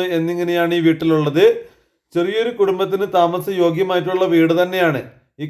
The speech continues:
കാണുന്നത് കിച്ചണാണ്. ഈ വീടിന് ഇതിൻ്റെ ഉടമ ആവശ്യപ്പെടുന്നത് പതിമൂന്ന് ലക്ഷം രൂപയാണ്. പതിമൂന്ന് ലക്ഷം രൂപ. ഈ പറയുന്ന വില നെഗോഷ്യബിൾ ആണ്, ഇരുന്ന് സംസാരിക്കുമ്പോൾ വില കുറയും.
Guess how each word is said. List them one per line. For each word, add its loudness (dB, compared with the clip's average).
കാണുന്നത് 2
കിച്ചണാണ്. 0
ഈ -2
വീടിന് 4
ഇതിൻ്റെ 6
ഉടമ -2
ആവശ്യപ്പെടുന്നത് -2
പതിമൂന്ന് 0
ലക്ഷം -4
രൂപയാണ്. 2
പതിമൂന്ന് -2
ലക്ഷം -6
രൂപ. 2
ഈ 2
പറയുന്ന -2
വില 2
നെഗോഷ്യബിൾ -2
ആണ്, 0
ഇരുന്ന് -4
സംസാരിക്കുമ്പോൾ 0
വില 2
കുറയും. 0